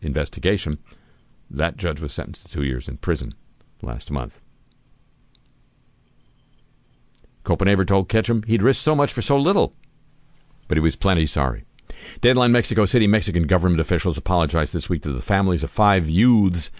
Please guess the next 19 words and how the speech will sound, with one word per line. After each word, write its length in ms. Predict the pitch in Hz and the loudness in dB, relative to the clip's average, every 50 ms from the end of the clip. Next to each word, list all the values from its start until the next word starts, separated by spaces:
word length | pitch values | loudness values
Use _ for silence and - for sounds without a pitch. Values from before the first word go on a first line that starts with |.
| - - - - - | -18 -20 -20 -20 -6
killed 300 | - - 135 127 107 95 | -2 0 2 2 2 2
after 220 | 98 87 - - - | 2 0 0 -2 0
police 360 | - - 104 117 98 - - | 2 4 4 4 2 0 -4
kidnapped 600 | - - - - 165 143 110 92 82 80 - - | -4 0 2 2 4 4 4 2 2 0 -2 0
them 240 | - 95 104 120 127 - - - - - - - | 2 2 2 2 0 -4 -12 -20 -20 -20 -10 -2
and 180 | - 98 92 - | 0 0 0 2
turned 320 | - - 135 135 123 110 | 2 2 4 4 4 2
them 160 | 113 120 120 - - | 2 0 0 2 2
over 320 | 131 156 120 90 101 107 | 2 2 4 2 2 0
to 240 | 104 - 107 104 104 | 2 2 4 4 4
a 40 | 82 | 4
brutal 440 | 67 - 107 120 110 101 120 135 | 2 2 2 4 4 4 2 0
drug 440 | 110 76 - 151 185 180 151 98 78 | 0 0 0 2 2 2 2 0 -2
gang. 440 | 69 90 87 78 71 62 57 55 55 - - - _ - - - _ - - _ _ - - | 0 2 2 2 2 0 -2 -6 -8 -10 -14 -18 _ -20 -20 -20 _ -20 -20 _ _ -10 -6
This 200 | - - - - | -6 -6 -4 -4
was 120 | 78 65 | -2 -2
a 60 | 71 | -2
rare 340 | 67 71 90 87 82 85 - | 0 2 4 4 4 2 2
instance 520 | - 101 90 - - 104 98 98 - - | 0 0 0 0 0 0 0 0 -2 -6